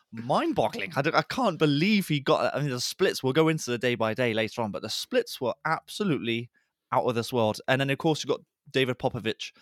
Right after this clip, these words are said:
who was just blowing everyone out of the field, the two hundred free especially, just absolutely fantastic. But, um, <laughs>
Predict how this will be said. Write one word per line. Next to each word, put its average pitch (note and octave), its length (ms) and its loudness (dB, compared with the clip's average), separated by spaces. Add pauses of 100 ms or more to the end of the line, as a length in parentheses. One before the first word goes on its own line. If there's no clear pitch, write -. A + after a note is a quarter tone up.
(300)
who A2 340 0 (200)
was A2 240 -2
just - 260 -8 (260)
blowing G2+ 440 -2 (200)
everyone G2 380 -2
out G2 120 -4
of - 60 -14
the G#2 60 -8
field, G#2 440 -4
the A#2+ 60 -8
two - 140 -6
hundred G2+ 160 -6
free G#2 220 -10
especially, G2 420 -8
just - 300 -10 (320)
absolutely - 300 -4
fantastic. A2 680 -6
But, - 300 -2
um, A2+ 260 -2 (220)
<laughs> - 80 -2